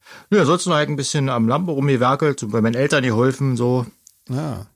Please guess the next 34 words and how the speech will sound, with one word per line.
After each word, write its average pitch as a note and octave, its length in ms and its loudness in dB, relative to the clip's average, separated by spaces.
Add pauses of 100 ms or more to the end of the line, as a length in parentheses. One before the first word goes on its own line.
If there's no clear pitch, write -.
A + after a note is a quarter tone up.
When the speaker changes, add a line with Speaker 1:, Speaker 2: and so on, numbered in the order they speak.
(180)
Speaker 1:
Bisschen G#2+ 320 -4
Haus B2+ 180 2
geputzt - 420 -2
vor G#2+ 120 0
Weihnachten, A2+ 420 0
ist - 140 -6
ja C3+ 100 0
die, G2+ 180 -6 (920)
damit G#2+ 340 0 (160)
der A#2 160 2
Jahresübergang B2 960 2
staubfrei C3+ 560 0
vollzogen C3 480 -4
werden B2 180 0
kann. C3+ 280 0 (840)
Speaker 2:
Oh C3 120 0
je. A2 340 -2 (760)
Nicht A2+ 160 -8
schlecht, A2+ 380 -6
nicht A#2 120 -8
schlecht. B2 200 -4
Und C#3 140 2
du D3 100 6
hast, D#3+ 240 0
äh, C#3+ 240 4 (440)
du C#3 100 2
hast C#3+ 120 0
das C#3+ 120 -4
Cover F#3 260 2
gemalt B2+ 460 2
für C3+ 200 0
unsere, B2 800 -2 (260)
ähm, A2+ 160 -2
Akustikbeilage. A#2 1120 -2